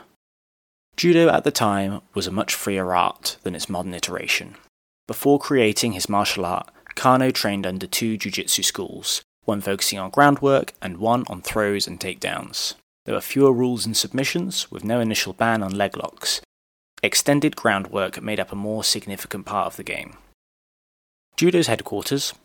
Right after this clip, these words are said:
the Kodokan, was founded in eighteen eighty-two, and very few independent rules had been brought in by the nineteen tens and the start of Maeda's teachings in Brazil. He was a ground fighting specialist and likely taught his les-,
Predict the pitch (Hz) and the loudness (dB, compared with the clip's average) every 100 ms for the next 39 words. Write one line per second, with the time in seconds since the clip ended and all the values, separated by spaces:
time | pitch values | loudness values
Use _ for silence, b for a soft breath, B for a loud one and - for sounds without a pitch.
0 | - - 110 95 107 107 - _ _ - | -12 -2 0 0 0 0 -2 _ _ -4
1 | 113 104 - 127 117 113 107 104 98 107 | -2 0 2 4 4 0 0 -2 -2 -4
2 | 101 95 - - 95 95 - - 104 131 | -4 -4 -6 -8 -8 -12 -14 -10 0 4
3 | 135 - 117 110 113 104 101 107 95 98 | 4 4 0 2 0 -2 -4 -4 -6 -6
4 | - 139 139 - - 104 104 101 - 107 | 2 4 4 0 -2 -4 -4 -4 -4 -6
5 | 87 147 131 110 98 98 98 95 101 101 | 2 4 6 2 -2 -4 -6 -4 -2 -2
6 | 98 - 101 92 - 104 - 107 107 101 | -2 -4 -4 -2 2 2 0 -4 -2 -2
7 | 95 95 90 - - - - 92 - 104 | -2 -4 -6 -8 -6 -8 -8 -8 -6 -8
8 | 90 95 98 90 - _ _ _ _ _ | -8 -10 -10 -12 -16 _ _ _ _ _
9 | _ - 120 117 120 135 - 147 143 - | _ 2 4 4 6 6 6 2 2 2
10 | 147 - 160 156 - 101 98 92 113 95 | 2 4 0 -2 -4 -6 -6 2 2 2
11 | 101 - 110 101 107 98 104 - | -2 -2 -2 -2 -4 -2 0 -2